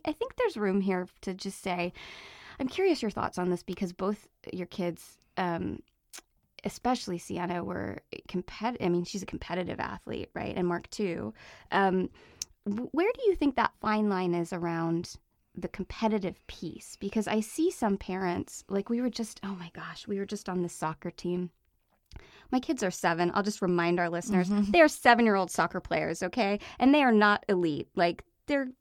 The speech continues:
Speaker 1: they're lovely and delightful,
Speaker 2: <laughs>
Speaker 1: but they're, they're Dave's and my children, okay? So, um, they, seven-year-old soccer team,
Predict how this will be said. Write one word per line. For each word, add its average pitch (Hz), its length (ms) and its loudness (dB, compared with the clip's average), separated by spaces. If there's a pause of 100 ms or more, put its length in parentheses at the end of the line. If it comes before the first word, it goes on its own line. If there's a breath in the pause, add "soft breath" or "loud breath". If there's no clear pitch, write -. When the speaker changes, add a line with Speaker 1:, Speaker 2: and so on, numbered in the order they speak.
(120)
Speaker 1:
they're 240 180 4
lovely 170 560 4
and 175 160 2
delightful, 180 600 2
Speaker 2:
<laughs> - 60 6
Speaker 1:
but - 220 12
they're, 269 200 10 (160)
they're 302 160 12
Dave's 294 320 6
and 247 120 8
my 208 160 6
children, 185 520 4
okay? 233 340 8 (320 loud breath)
So, 247 460 10
um, 254 380 12 (280 loud breath)
they, 262 580 4 (140)
seven-year-old 285 480 4
soccer 247 280 0
team, 233 520 0